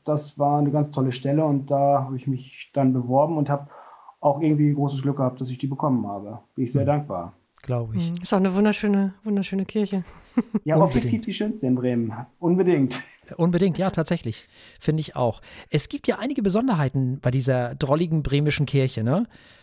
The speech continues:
Speaker 2: Das ist ja nicht so wie
Speaker 1: Ja.
Speaker 2: woanders.
Speaker 1: Ja, also in Bremen, das ist schon ein, ein gewisses Kuriosum, könnte man sagen,
Speaker 2: Ja.
Speaker 1: weil,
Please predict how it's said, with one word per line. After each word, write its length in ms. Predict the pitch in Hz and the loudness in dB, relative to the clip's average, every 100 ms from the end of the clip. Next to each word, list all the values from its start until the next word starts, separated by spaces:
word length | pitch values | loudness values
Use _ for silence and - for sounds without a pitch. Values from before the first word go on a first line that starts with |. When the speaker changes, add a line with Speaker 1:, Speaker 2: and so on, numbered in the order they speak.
| _ - | _ -2
Speaker 2:
Das 100 | 139 | 0
ist 60 | |
ja 60 | 180 | 2
nicht 160 | 220 - | 2 0
so 220 | 233 214 | -2 2
wie 40 | |
Speaker 1:
Ja. 120 | 220 | 2
Speaker 2:
woanders. 640 | 196 151 127 98 101 - - _ _ _ _ _ _ _ _ _ _ _ - - 190 147 | 2 2 0 -2 -4 -6 -8 _ _ _ _ _ _ _ _ _ _ _ -20 -16 -10 -2
Speaker 1:
Ja, 280 | 147 175 | 2 2
also 200 | 147 147 | 2 2
in 100 | 165 | 2
Bremen, 240 | 151 180 208 | 2 2 0
das 140 | 180 | -2
ist 160 | 185 - | -6 -4
schon 160 | 190 196 185 170 165 165 156 | -2 -2 -2 -2 -2 -2 -4
ein, 80 | 160 | -4
ein 140 | 165 160 | -2 0
gewisses 280 | 175 160 | 0 -4
Kuriosum, 540 | 147 175 160 180 226 220 | -2 2 4 4 2 0
könnte 200 | 208 196 | -2 -2
man 160 | 185 | 0
sagen, 320 | 160 185 180 170 | 2 2 2 0
Speaker 2:
Ja. 60 | |
Speaker 1:
weil, 400 | 160 165 165 156 | 2 2 2 0